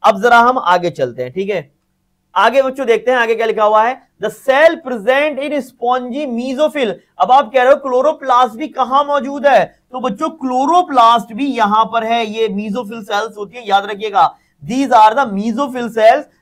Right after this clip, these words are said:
mesophyll सेल्स में क्लोरोप्लास्ट है, क्लोरोप्लास्ट में thylakoids हैं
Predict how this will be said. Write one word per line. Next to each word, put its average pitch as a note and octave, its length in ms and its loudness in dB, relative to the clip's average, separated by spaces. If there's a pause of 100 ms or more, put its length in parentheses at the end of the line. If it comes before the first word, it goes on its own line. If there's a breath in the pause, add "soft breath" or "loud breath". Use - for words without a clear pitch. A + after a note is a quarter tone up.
(140)
mesophyll C4+ 580 -2
सेल्स A#3+ 320 2
में A#3+ 160 -6
क्लोरोप्लास्ट A#3 880 2
है, C#4+ 140 0
क्लोरोप्लास्ट B3+ 1000 0
में A#3 200 -4
thylakoids A#3 760 0
हैं C4+ 240 -2